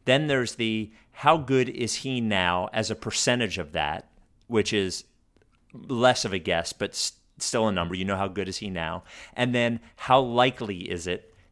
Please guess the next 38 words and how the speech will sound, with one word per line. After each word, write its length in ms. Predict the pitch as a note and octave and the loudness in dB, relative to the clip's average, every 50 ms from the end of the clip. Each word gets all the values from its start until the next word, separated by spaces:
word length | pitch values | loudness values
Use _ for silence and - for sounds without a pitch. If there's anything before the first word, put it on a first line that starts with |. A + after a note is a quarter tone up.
| _ | _
that 160 | - G#2+ G#2 - | 0 0 0 0
he 220 | A#2 A#2+ A#2 - | -4 -6 -4 -2
ever 240 | A2 G#2 F#2 G#2+ G2 | -4 -4 -2 -4 -6
gets 400 | F2+ E2 F#2+ - - - - - | -2 -2 -4 -4 -2 -6 -10 -10
to 140 | - - F2 | -8 -6 -2
that 260 | F2+ F2 - - - | -2 -2 -2 -4 -6
peak? 420 | - G3 F3 - - - - - - - - - - - | -8 -6 -6 -6 -10 -12 -18 -18 -20 -20 -20 -20 -6 2
Now, 160 | B2+ C3 C3+ | 4 4 4
the 100 | B2+ C3 | 4 4
unfortunate 640 | B2 B2 A#2+ - - - G3 - - C#3 A#2 - - | 2 0 0 -2 -2 -4 -2 -2 -4 -6 -6 -8 -6
thing 340 | - G#2 G#2 G#2 A#2+ C#3+ - | -2 -2 0 0 -2 -4 -6
is 160 | - A2+ G#2+ A2+ | -8 -6 -4 -4
that 160 | A#2 - - | -4 -4 -2
two 220 | - - D#3 D3+ | 0 0 2 2
out 120 | B2+ B2+ B2 | 2 2 2
of 80 | A#2+ | -2
three 220 | - - A#2+ B2+ B2 | -4 -6 -2 0 0
of 100 | A#2+ A2 | 0 0
those 220 | G#2+ G2+ G2 - | 0 -2 -2 -4
things 360 | - G2+ F#2 F#2+ G2 G#2 - - - | -4 -4 -4 -4 -4 -6 -10 -6 -4
are 520 | A2 G2+ G2 F#2+ F#2+ F#2+ F#2+ F#2+ F#2+ - - _ _ _ _ _ _ _ _ - - - - _ - _ _ _ _ _ _ - | 0 0 2 2 0 0 -2 -4 -6 -8 -14 _ _ _ _ _ _ _ _ -20 -20 -20 -20 _ -20 _ _ _ _ _ _ -14
not 360 | - C3 C#3+ E3 E3 D3 A2 | -2 2 4 4 4 2 2
guesses, 520 | - C3 C#3+ - - - G2 F#2 G2+ - | 2 4 4 4 0 -4 -4 -4 -4 -8
but, 420 | - _ A#2+ A2 G#2+ A2 - - _ _ | -4 _ 2 2 2 0 -6 -18 _ _
like, 460 | G#2 G2+ G2 F#2+ F#2+ F#2 - - - _ _ _ _ _ _ _ _ _ | -2 0 0 0 0 -4 -8 -14 -20 _ _ _ _ _ _ _ _ _
you 140 | - A2+ A#2+ | -2 2 2
know, 360 | A2+ G2+ G2 F#2+ F#2+ G#2+ - - _ _ _ _ _ _ _ _ - - | 4 4 2 2 -2 -4 -8 -16 _ _ _ _ _ _ _ _ -20 -14
whether 320 | A#2+ A#2 C3+ C3+ C3+ C3+ | 2 6 6 6 6 6
he'll 180 | A#2+ C3+ C3 C3 | 4 4 4 6
ever 200 | B2+ A2+ A#2+ A#2 | 4 4 2 0
get 240 | A2 A#2+ C3 - - | 2 0 0 2 2
there 280 | G#2+ G2+ G2 G2+ G#2 - | 0 2 2 0 -2 -2
and 160 | A2+ A2+ A2 G#2+ | -2 -2 0 0
what 140 | G#2+ F#2 | 0 0
that 160 | A2 A2 - - | -2 -6 -6 -6
peak 280 | - B2+ A2 - - | -8 -8 -8 -6 -6
even 260 | A2+ G#2+ F#2+ G2+ G2 | -6 -4 -4 -2 -2
is 400 | A2+ B2 A#2 F#2+ F2+ F2+ F2+ - | 0 0 2 0 0 -2 -6 -8